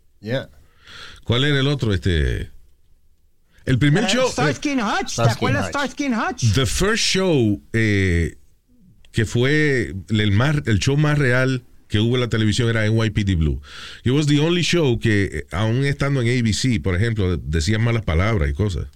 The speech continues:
Speaker 3: And,
Speaker 2: Yeah.
Speaker 3: and they showed the first bare ass, que enseñaron a Dennis Franz.
Speaker 2: Porque dime tú, ¿cómo tú tienes un show de policía?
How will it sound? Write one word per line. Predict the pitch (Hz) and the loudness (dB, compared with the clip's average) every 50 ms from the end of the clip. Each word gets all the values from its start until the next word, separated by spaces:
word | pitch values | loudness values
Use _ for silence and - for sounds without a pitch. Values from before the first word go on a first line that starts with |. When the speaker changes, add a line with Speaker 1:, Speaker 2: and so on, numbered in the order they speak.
| - - | -12 -8
Speaker 3:
And, | 196 190 - | -2 0 0
Speaker 2:
Yeah. | 135 123 - | 0 0 -2
Speaker 3:
and | 226 220 | -4 -4
they | 247 240 | -4 -4
showed | - - 277 269 277 226 | -4 -4 -2 -2 -2 -2
the | 262 - | -4 -4
first | - 262 269 269 220 202 | -4 -4 -4 -4 -4 -4
bare | 196 262 262 254 262 262 | -4 -4 -4 -4 -4 -4
ass, | 269 269 254 220 - - | -4 -4 -4 -6 -8 -8
que | - 226 | -8 -8
enseñaron | 202 202 196 - - 220 202 214 220 240 262 254 | -6 -6 -8 -6 -6 -4 -4 -4 -4 -2 -2 -4
a | 247 208 | -4 -4
Dennis | 185 247 254 262 233 - | -4 -4 -4 -4 -4 -4
Franz. | - 254 262 262 247 208 147 | -4 -4 -2 -2 -2 -2 0
Speaker 2:
Porque | 151 151 143 160 180 170 | 0 0 2 2 2 2
dime | 208 240 247 262 214 | 2 0 0 0 0
tú, | 151 175 147 - | 2 0 0 0
¿cómo | - 196 214 240 240 | 0 -2 -2 -2 -2
tú | 240 240 190 | -2 -2 -2
tienes | 214 226 220 214 214 | -2 -2 -2 0 0
un | 208 202 180 | 0 0 0
show | 156 - 190 185 180 | 0 0 2 2 2
de | 175 165 | 2 0
policía? | - 160 143 127 117 - - 151 143 113 90 71 67 71 | 0 2 2 2 2 2 2 2 2 4 4 2 2 0